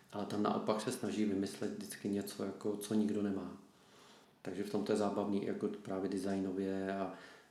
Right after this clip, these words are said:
eh, sortiment, kterým třeba je ta, ta kávová kultura v tom podniku, eh, spojená a tak dále. No a potom, eh, ještě, eh, je na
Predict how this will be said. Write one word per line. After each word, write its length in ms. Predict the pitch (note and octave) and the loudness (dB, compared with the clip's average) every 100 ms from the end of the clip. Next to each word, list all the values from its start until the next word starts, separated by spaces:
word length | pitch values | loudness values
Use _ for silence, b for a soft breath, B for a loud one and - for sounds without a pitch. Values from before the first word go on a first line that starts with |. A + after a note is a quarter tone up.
| - | -10
eh, 400 | - F#2+ F#2 F2+ | -6 -2 -2 -4
sortiment, 600 | - - - F#2+ F#2+ F#2 | -2 -2 -2 -2 0 -2
kterým 420 | - - F#2+ F#2 | -4 -4 -2 -4
třeba 340 | - F#2 F#2+ | -6 -4 0
je 100 | F#2+ | 0
ta, 220 | F#2+ - F#2 B B B B | 0 -2 -6 B B B B
ta 420 | - F#2+ F#2 F#2 - | -8 -4 -2 -2 -4
kávová 400 | - F#2 F#2 G2 | -4 -2 0 -2
kultura 540 | F#2 F#2 F#2 G2 F#2+ | -2 -8 -4 -2 0
v 60 | F2+ | -2
tom 120 | - | -2
podniku, 680 | G2 F#2+ F2+ F#2 G#2 F#2+ F#2+ | -2 -2 -2 -2 -2 0 0
eh, 340 | G2 G2 G2 - | -2 -4 -4 -6
spojená 480 | - G2 F#2 F#2 F#2 | -8 -4 -2 0 -2
a 120 | F#2+ | -4
tak 180 | G2+ G2 | -2 -2
dále. 240 | F2+ F2 F2+ B B B B B B B - - | -2 -4 -6 B B B B B B B -20 -4
No 320 | G2 F#2+ - - - | 0 0 -2 -10 -4
a 800 | G2+ G2 G2 F#2+ F#2+ F#2+ F#2+ G#2+ - - - - - - - - - - - | 0 2 2 0 0 0 0 -2 -6 -14 -20 -20 -20 -20 -20 -20 -20 -14 -4
potom, 720 | G#2 - - G#2 G#2 G#2 G#2 | -4 -2 2 2 4 2 2
eh, 580 | G#2 G2+ G2+ G2+ G#2 G#2 - | 2 2 2 2 0 -2 -6
ještě, 560 | - - - - - G#2+ | -12 -12 -14 -10 2 4
eh, 320 | G#2 G#2 G#2 G#2 - A#2+ A#2 G#2+ G2+ - - - - - - - - | 6 4 0 -2 -6 -6 -6 -4 -6 -8 -14 -16 -16 -16 -18 -20 -10
je 160 | A2+ | -4
na 100 | G2+ | 0